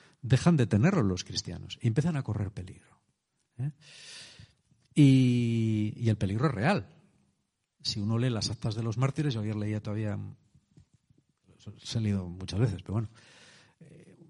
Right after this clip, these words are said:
una de las actas de los mártires de León, el año ciento setenta y siete después de Cristo, ¿no? Eh, bueno, la muerte era,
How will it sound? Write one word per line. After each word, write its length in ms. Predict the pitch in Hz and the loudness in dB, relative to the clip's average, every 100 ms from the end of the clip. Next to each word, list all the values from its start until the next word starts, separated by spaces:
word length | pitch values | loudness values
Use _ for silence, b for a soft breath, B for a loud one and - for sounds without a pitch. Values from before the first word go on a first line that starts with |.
| - | -10
una 220 | 120 107 | -2 0
de 60 | |
las 180 | 104 101 | 2 2
actas 220 | 107 107 101 | 0 -2 -4
de 40 | |
los 140 | 101 | -2
mártires 360 | 107 117 107 95 | 0 0 -2 0
de 60 | 190 | 6
León, 320 | 151 170 131 | 8 8 6
el 80 | 113 | 2
año 180 | 110 | 2
ciento 260 | 101 107 104 | 0 0 0
setenta 240 | - 104 | -2 2
y 40 | 110 | 6
siete 240 | 147 143 | 6 6
después 240 | 104 - 104 | 4 4 4
de 80 | |
Cristo, 320 | 117 147 - 113 | 6 4 4 2
¿no? 140 | 165 - - _ _ _ _ _ _ _ _ _ _ _ _ _ _ _ b b b b _ - | 2 -2 -14 _ _ _ _ _ _ _ _ _ _ _ _ _ _ _ b b b b _ 0
Eh, 600 | 101 95 98 98 98 95 | 2 2 0 -2 -4 -2
bueno, 200 | 101 156 | 0 0
la 100 | - | 0
muerte 540 | 147 - - 123 120 | -6 -2 2 4 4
era, 880 | 110 113 139 123 104 98 95 92 90 | 2 2 2 0 -2 -6 -10 -16 -20